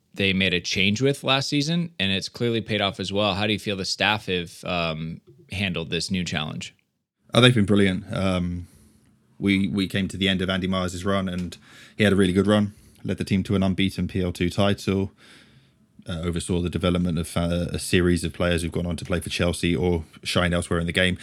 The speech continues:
Speaker 2: And while being a lone technical coach these days, Andy's now working with, uh, Frank Lampard's senior squad, coaching-wise a little bit, just a numbers game helping out. He's got some,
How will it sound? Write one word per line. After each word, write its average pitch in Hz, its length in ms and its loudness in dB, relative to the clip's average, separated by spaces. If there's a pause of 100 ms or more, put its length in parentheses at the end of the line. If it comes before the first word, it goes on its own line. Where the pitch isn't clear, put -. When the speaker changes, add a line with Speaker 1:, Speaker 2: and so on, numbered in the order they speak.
(300)
Speaker 2:
And 95 600 -4
while 98 260 2
being 110 240 4
a 98 40 4
lone 98 200 2
technical 92 360 -4
coach 85 240 -6
these 85 160 -4
days, 87 280 0
Andy's 90 300 -2
now 87 400 -2
working 90 460 -2
with, - 420 -10
uh, 90 380 -2
Frank 90 260 -4
Lampard's 85 360 -2
senior 87 280 -2
squad, 85 360 -4 (400)
coaching-wise 85 560 0
a - 20 0
little 85 200 2
bit, 85 160 0
just - 340 -8
a 92 100 0
numbers 87 300 2
game 87 180 0
helping 85 320 0
out. 85 140 0
He's 80 140 -4
got - 160 -8
some, 85 200 -8